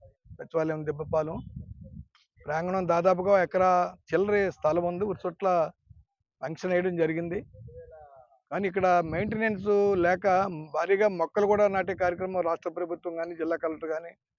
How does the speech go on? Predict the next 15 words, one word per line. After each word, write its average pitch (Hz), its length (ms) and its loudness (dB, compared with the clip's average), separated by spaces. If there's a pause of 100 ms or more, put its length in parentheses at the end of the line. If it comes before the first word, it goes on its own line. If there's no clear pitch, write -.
(480)
జోనల్ 160 320 -2
కమిషనర్ 170 460 -2
కానీ, 165 200 -6
పెద్ద 160 200 -8
కమిషనర్ 165 380 -8
కానీ 160 140 -8
మొక్కలు 156 320 -10
నాటే 160 200 -6
కార్యక్రమం 151 680 -8 (380)
పరిశుభ్రత 151 680 -6
పాటించమని 151 400 -8
చెప్తున్నారు. 151 540 -10 (760)
కానీ 156 120 -4
ఇక్కడ 160 160 -2 (100)
చూస్తే 170 380 2